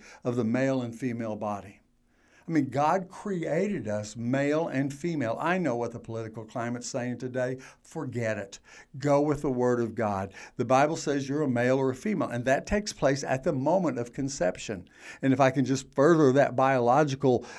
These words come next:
uh, concept, uh, whichever sperm wins the race to fertilize the mother's egg, if it's an X, it becomes a girl. If it's a Y, then you are a male. You are a boy. At the moment of conception,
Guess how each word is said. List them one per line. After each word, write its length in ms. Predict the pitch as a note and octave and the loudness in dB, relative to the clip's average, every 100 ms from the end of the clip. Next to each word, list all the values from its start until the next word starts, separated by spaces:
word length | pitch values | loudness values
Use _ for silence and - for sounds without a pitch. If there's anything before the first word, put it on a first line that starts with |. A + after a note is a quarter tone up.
| - | -4
uh, 220 | A#2 A2+ - | -2 -2 -2
concept, 680 | - A#3+ A#3+ - B2+ B2+ - - - | 0 2 2 2 2 2 -6 -18 -6
uh, 220 | B2 A#2+ | -2 0
whichever 800 | A#2 C3 D3+ - D3+ D#3+ D#3 C#3+ - | 0 0 0 0 0 0 0 -2 -6
sperm 640 | - - E3 E3+ F3+ C#3+ C3 | -14 0 4 6 4 2 4
wins 360 | D#3 F#3+ F#3 | 6 6 4
the 120 | D3+ | 2
race 400 | D#3+ E3+ G3 C3+ | 4 6 6 4
to 100 | - | 0
fertilize 800 | A2+ - C#3+ D3+ C#3+ D#3 D#3 C#3+ - - | -4 2 2 6 4 6 2 0 -8 -4
the 80 | C3 | 0
mother's 480 | B2 C#3+ D#3 D3 C#3+ | 2 2 2 0 2
egg, 420 | E3+ F#3 A#2 G2+ - | 2 0 -4 -8 -8
if 220 | B2+ A2+ | -4 0
it's 160 | B2+ B2 | -2 -2
an 100 | B2 | -6
X, 440 | B2+ D3+ F3+ - C3+ | 0 0 0 -6 -4
it 100 | B2+ | -4
becomes 420 | C3 C3+ C3+ C3 | -4 -2 0 0
a 60 | |
girl. 400 | A2+ G#2+ C#3 F#3+ | -4 0 0 0
If 180 | C#3 A#2 | -2 -4
it's 140 | B2 - | -4 -4
a 80 | |
Y, 540 | G#2 G2+ A#2 D3+ G3+ G#3 - - | -4 0 2 2 0 -2 -14 -10
then 200 | B2 A#2+ | -4 -2
you 300 | A2 A2+ E3 | 0 2 2
are 240 | - D3+ C#3+ | 4 4 4
a 80 | D3+ | 2
male. 460 | D3+ F3+ G3+ D#2+ | 0 0 -2 -4
You 200 | - A#2+ | -2 -2
are 200 | C3 C#3 | 2 0
a 80 | C3 | 0
boy. 380 | B2 D#3+ F3 A2+ - - | 0 4 4 2 -6 -10
At 160 | A2+ - | -8 -2
the 80 | A#2 | -2
moment 420 | A#2 F3 A3+ A3 | 2 4 4 2
of 140 | G#3+ | 0
conception, 600 | G#3+ F#3+ F#3 C#3+ - - | -4 -2 -2 -2 -8 -16